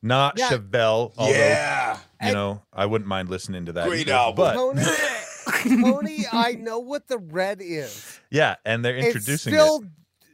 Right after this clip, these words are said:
Speaker 2: not enough. This
Speaker 1: Oh, I don't know.
Speaker 2: season is
Speaker 1: Just give it a
Speaker 2: terrible.
Speaker 1: shot, man. Keep giving it a shot. Um, and also on the D C slate, I caught up on Doom Patrol, and it's been
Speaker 3: Yeah.
Speaker 1: really good this season
Speaker 2: My
Speaker 1: too.
Speaker 2: God.
Speaker 3: The fourth season, yes.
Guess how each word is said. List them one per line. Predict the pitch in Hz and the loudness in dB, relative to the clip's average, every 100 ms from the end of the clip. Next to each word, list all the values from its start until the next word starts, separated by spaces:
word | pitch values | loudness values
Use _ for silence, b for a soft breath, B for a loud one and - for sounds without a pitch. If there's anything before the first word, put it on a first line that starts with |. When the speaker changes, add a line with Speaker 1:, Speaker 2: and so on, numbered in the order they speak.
| _ | _
Speaker 2:
not | 247 220 208 226 233 | -20 -10 -4 -2 -2
enough. | 220 220 208 175 - - | -2 0 2 2 -4 -20
This | 165 147 101 | -20 -6 0
Speaker 1:
Oh, | 107 113 110 107 | 2 4 2 2
I | 113 | 2
don't | 131 | 2
know. | 139 120 | 0 0
Speaker 2:
season | |
is | 160 - | -6 -14
Speaker 1:
Just | - - | -8 -2
give | 175 | 0
it | |
a | |
Speaker 2:
terrible. | 143 151 | -2 -4
Speaker 1:
shot, | 151 202 139 90 | -2 0 0 0
man. | 101 104 | -4 -4
Keep | 139 143 | -6 -8
giving | 147 156 | -8 -8
it | 160 | -10
a | |
shot. | 160 160 113 - _ b b b b b b b b - | -6 -2 -2 -2 _ b b b b b b b b -2
Um, | 113 117 117 117 113 | 0 2 2 0 -2
and | 131 190 170 | -2 0 0
also | 135 262 - | 0 0 0
on | 113 104 | 0 0
the | |
D | 90 101 | -6 -8
C | 92 98 | -8 -8
slate, | 90 - 95 110 | -10 -6 -6 -4
I | 104 95 95 | -2 -2 -2
caught | - 101 101 | -4 -2 -2
up | - | -2
on | 95 90 | -4 -4
Doom | 92 131 156 | -4 -2 -2
Patrol, | - - 101 92 90 - _ | -6 -4 -2 0 -2 -8 _
and | 98 95 92 90 87 87 - _ - | -10 -6 -6 -6 -6 -10 -12 _ -2
it's | - 202 | -2 -2
been | 123 104 | -8 -6
Speaker 3:
Yeah. | 101 | -4
Speaker 1:
really | 107 95 | -4 -4
good | 92 104 | -6 -6
this | 98 113 | -6 -6
season | - | -2
Speaker 2:
My | 208 214 | -2 -2
Speaker 1:
too. | |
Speaker 2:
God. | - 202 196 196 190 - _ _ _ _ _ _ - | -2 0 0 -2 -6 -16 _ _ _ _ _ _ -20
Speaker 3:
The | |
fourth | 107 139 123 | -6 0 0
season, | - 113 95 92 | 0 -4 -4 -8
yes. | 85 78 - - | -8 -10 -12 -14